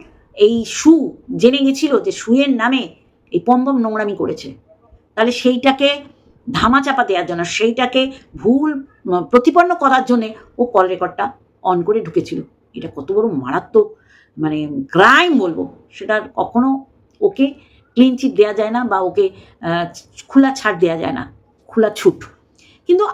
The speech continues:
আজকে আমি বলবো, এই যে কালনাগিনী, ও দুরকম মানে করেছে। এক হচ্ছে এই সময় দাঁড়িয়ে মা-, মারিয়াকে বলার চেষ্টা করেছে, যদি মানুষ মনে করে, আমি বলবো খুব ভুল ধারণা।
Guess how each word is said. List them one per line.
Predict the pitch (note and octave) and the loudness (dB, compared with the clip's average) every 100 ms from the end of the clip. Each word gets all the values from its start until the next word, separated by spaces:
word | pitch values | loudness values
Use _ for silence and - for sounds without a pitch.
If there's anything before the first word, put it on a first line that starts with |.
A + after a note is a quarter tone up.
| - | 2
আজকে | A#3+ D4 - - G4+ A4 - - | 2 4 0 2 2 0 -6 2
আমি | C4 D4+ D#4+ | 2 2 2
বলবো, | G#3 A3+ G#3 F#3+ - _ _ _ _ _ _ | 0 2 0 -2 -6 _ _ _ _ _ _
এই | C4+ D4 | 2 2
যে | |
কালনাগিনী, | E4 C#4 A#3 C4 C#4+ D#4 C#4 C4+ C4+ - | 4 2 2 2 -2 0 0 -2 -6 2
ও | A#3+ C#4 C#4+ - _ _ - _ - - - - - G#3 | 4 4 0 -14 _ _ -20 _ -16 -16 -16 -14 -8 2
দুরকম | A#3 D4 C#4 D4 D4+ C4 | 2 4 2 0 0 0
মানে | G#3 G3+ | 0 -2
করেছে। | G#3 D#3 C#3 - - - | -4 -4 -4 -8 -16 -12
এক | - A#3 | -6 0
হচ্ছে | C4 - B3+ B3 - _ - | 0 0 -6 -8 -14 _ 2
এই | G#3+ | 2
সময় | B3 - B3+ C4+ | 2 0 2 2
দাঁড়িয়ে | A#3+ A#3 A#3+ A3+ - _ _ _ _ | 2 0 0 -2 -6 _ _ _ _
মা-, | - D#3+ D#3 | -4 -2 -2
মারিয়াকে | E3 F#3+ G#3 A#3+ C4 | -2 0 0 0 0
বলার | A3 A3 | -2 -4
চেষ্টা | A3 A3+ A#3 | -4 -6 -2
করেছে, | A#3 A#3 | 0 -2
যদি | F3+ A3+ C4+ | 0 2 4
মানুষ | A#3 G#3 - | 0 -4 -8
মনে | G3+ G3 | -8 -8
করে, | F3+ - - _ _ | -6 -8 -12 _ _
আমি | - A#3 | -2 0
বলবো | B3 B3 | 2 -2
খুব | C4+ D4+ A#3 | -4 -4 0
ভুল | C4+ | 0
ধারণা। | A3 E3 D3+ - | 0 -6 -10 -14